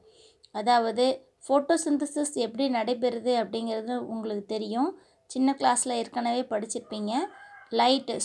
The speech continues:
சூ-, லைட் எனர்ஜியை யூஸ் பண்ணி தான் அந்த ஃபோட்டோசிந்தசிஸே நடைபெறுது. Light energy, carbon dioxide and water. இது மூணும் ரொம்ப இம்பார்ட்டன்ட். எதுக்கு? ஃபோட்டோசிந்தசிஸ் ப்ராசஸ்க்கு. இதுல பாருங்க, the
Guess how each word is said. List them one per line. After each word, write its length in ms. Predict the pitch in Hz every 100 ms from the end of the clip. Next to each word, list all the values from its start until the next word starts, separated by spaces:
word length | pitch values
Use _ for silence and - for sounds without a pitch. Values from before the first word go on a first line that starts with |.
| -
சூ-, 200 | 277 233
லைட் 320 | 233 277 320
எனர்ஜியை 500 | 330 311 240 254 240
யூஸ் 160 | 247
பண்ணி 240 | - 226 214
தான் 200 | 240 349
அந்த 300 | 269 226 226
ஃபோட்டோசிந்தசிஸே 760 | 247 247 294 285 233 - - 285 302
நடைபெறுது. 600 | 214 226 226 202 - - _ _ _ _ _ _
Light 280 | 226 240 247
energy, 500 | 254 247 233 269 349 453 -
carbon 360 | 226 220 240 240
dioxide 460 | 233 233 269 311
and 220 | 302 254
water. 440 | 254 220 220 214 202
இது 200 | 220 226
மூணும் 300 | 233 269 339
ரொம்ப 280 | 240 233 247
இம்பார்ட்டன்ட். 640 | 233 226 233 226 220 208
எதுக்கு? 540 | - 220 233 233 330 381
ஃபோட்டோசிந்தசிஸ் 800 | 233 233 262 254 226 226 262 262 -
ப்ராசஸ்க்கு. 640 | 196 214 214 208 - 185 - _ - - _ -
இதுல 220 | 240 247
பாருங்க, 560 | 240 226 220 214 277 392 _ _ 185
the 120 | 233